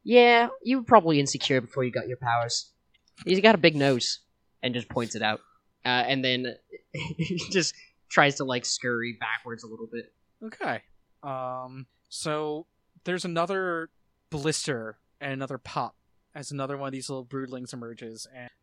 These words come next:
Speaker 2: uh, tries to, you know what? It actually, you watch it kinda, like, swell up, like, around its kinda gnashing mouth,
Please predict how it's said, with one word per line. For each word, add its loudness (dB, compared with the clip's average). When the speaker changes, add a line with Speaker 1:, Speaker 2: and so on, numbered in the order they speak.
Speaker 2:
uh, -6
tries -6
to, -16
you -8
know -8
what? -8
It -6
actually, -8
you -8
watch -10
it -14
kinda, -8
like, -10
swell -12
up, -16
like, -14
around -14
its -12
kinda -14
gnashing -12
mouth, -10